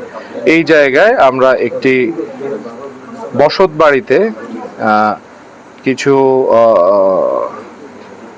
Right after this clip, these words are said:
পণ্যের, আহ, মজুদ পাই, যেটি, আহ, মজুদকরণের সপক্ষে, আহ, মজুদকারী কোনো, আহ, সঠিক তথ্য উপস্থাপ-, উপস্থাপন করতে পারেননি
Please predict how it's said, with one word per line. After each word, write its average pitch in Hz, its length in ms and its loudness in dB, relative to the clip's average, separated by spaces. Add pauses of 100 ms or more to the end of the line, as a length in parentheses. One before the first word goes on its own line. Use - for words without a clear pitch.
(100)
পণ্যের, 156 640 2
আহ, 127 220 0
মজুদ 147 320 0 (120)
পাই, 208 300 2 (240)
যেটি, 131 680 -2
আহ, 120 140 2
মজুদকরণের 131 840 0
সপক্ষে, 147 760 0
আহ, 113 360 -2 (420)
মজুদকারী 131 680 2
কোনো, 123 640 0
আহ, 113 240 2
সঠিক 131 360 -2
তথ্য 131 280 -2
উপস্থাপ-, 135 460 -2
উপস্থাপন 131 540 -4
করতে 131 240 -2
পারেননি 131 460 -2